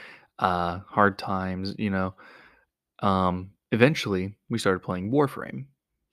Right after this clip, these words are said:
which, hell yes, if anybody listening to this has not heard of Warframe, please go for it.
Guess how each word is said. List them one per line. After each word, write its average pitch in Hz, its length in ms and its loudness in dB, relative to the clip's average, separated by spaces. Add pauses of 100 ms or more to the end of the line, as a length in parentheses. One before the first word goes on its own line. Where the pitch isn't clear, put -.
which, - 400 -8 (1600)
hell 98 340 -2
yes, 95 320 -4
if 110 180 -4 (440)
anybody 101 300 4
listening 98 320 -4
to 95 60 -8
this 95 240 -2
has 92 160 -10
not 90 240 -4
heard 98 260 0
of 90 140 -6
Warframe, 90 500 -6 (220)
please 87 320 -10 (760)
go 95 180 4
for 87 260 -6
it. 98 80 -4